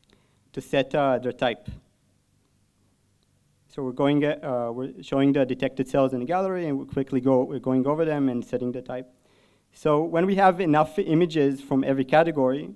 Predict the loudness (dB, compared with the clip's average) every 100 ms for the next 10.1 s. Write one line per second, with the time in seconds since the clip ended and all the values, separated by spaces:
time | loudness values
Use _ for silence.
0 | -20 _ _ -2 4 6 6 4 2 -2
1 | -2 -8 -4 -2 0 -2 -2 -6 -6 -14
2 | -14 -20 _ _ _ _ _ -6 0 0
3 | 2 2 4 4 4 4 4 4 2 -2
4 | -10 _ _ _ _ _ _ _ _ _
5 | _ _ -8 -4 -2 -2 -4 -14 -8 -6
6 | -6 -6 -8 0 2 4 4 2 2 4
7 | 4 6 4 4 2 0 -2 0 4 4
8 | 4 2 0 2 2 4 6 4 2 -2
9 | -2 2 4 4 2 0 -2 -6 -12 -16